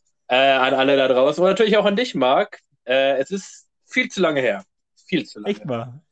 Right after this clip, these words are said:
Speaker 1: Ich hab das schon an dem, an dem, äh, weiß nicht, das ist so ein typisches Marc-, so ein wieder typisches Marc-Rap-Ding, was jetzt, was ich, keine Ahnung, was ich durch dich damals kennengelernt habe und das irgendwie hab ich, bin ich direkt wieder no-, ein bisschen nostalgisch schon geworden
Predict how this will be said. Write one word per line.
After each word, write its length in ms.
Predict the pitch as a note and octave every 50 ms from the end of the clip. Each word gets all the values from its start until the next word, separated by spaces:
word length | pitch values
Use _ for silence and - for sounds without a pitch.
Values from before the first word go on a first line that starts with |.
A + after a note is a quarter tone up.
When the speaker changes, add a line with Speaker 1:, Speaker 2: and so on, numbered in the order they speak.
| _ _ _ _ _ _ -
Speaker 1:
Ich 80 | - G3
hab 100 | F#3+ -
das 100 | G#3+ G3
schon 140 | A3+ G3+ G3
an 80 | F#3+
dem, 140 | F#3 F3+ F3+
an 120 | - E3 E3+
dem, 300 | E3+ E3 E3 E3 D#3 - _ _ -
äh, 500 | C#3+ C#3+ C#3+ C#3+ C#3 C#3 C#3 C3+ C3 C3 - _ _ _ _ _ _ _ _ _ _ -
weiß 120 | D3+ E3
nicht, 100 | F3 C3+
das 120 | C3+ C#3
ist 80 | F#3 F#3
so 80 | G#3 F#3+
ein 60 | E3+
typisches 340 | - G#3 F#3+ G3 - F#3+ D3+
Marc-, 340 | C#3+ D3 D#3 F#3 F#3 - - - _ _
so 120 | A#2+ B2+
ein 100 | C#3 C#3
wieder 160 | C#3+ D#3 D#3 D3+
typisches 420 | - D#3+ D#3 D#3+ D#3+ D#3+ D3 -
Marc-Rap-Ding, 1040 | C3+ C3 C3+ C#3 D3 D3+ D3 - _ - C3 D3 D3+ - _ - B2+ A#2+ C3 B2+
was 160 | A#2+ A#2+ - -
jetzt, 240 | B2 B2 - A#2
was 180 | B2+ C3 C3 -
ich, 100 | F#3 - - -
keine 220 | - D#3 D3 D3
Ahnung, 120 | C#3+ C3+ A#2+
was 160 | B2+ B2 -
ich 80 | C#3 -
durch 160 | - C3+ -
dich 180 | - D3+ D3+
damals 280 | - D#3 C#3 C3+ C3 -
kennengelernt 420 | - E3 D3+ C#3+ B2 B2 A#2+ A#2
habe 200 | B2+ B2 B2+ C3+
und 60 | C3 C3
das 200 | C3 B2+ - -
irgendwie 340 | D#3 D#3 D#3+ E3 D#3 - _ _ _ _ _ _ _ _ _ _ -
hab 160 | D3+ D#3 E3
ich, 200 | F3+ F3 - -
bin 100 | D#3 D#3
ich 240 | D#3+ D#3+ - _ _
direkt 320 | - E3+ E3+ G3 F#3+ F#3 -
wieder 340 | F#3+ F3 F3 E3+ E3+ E3+
no-, 160 | D#3 E3 E3+ -
ein 240 | - E3 E3+ F3 D#3+
bisschen 320 | E3+ A3 G#3+ - - F#3+
nostalgisch 560 | F3 F3 E3+ - - - D3 D3 C#3+ C3+ B2
schon 160 | - C3+ B2+ B2+
geworden 560 | B2 A#2+ B2 B2 B2 B2 B2 B2 B2+ B2+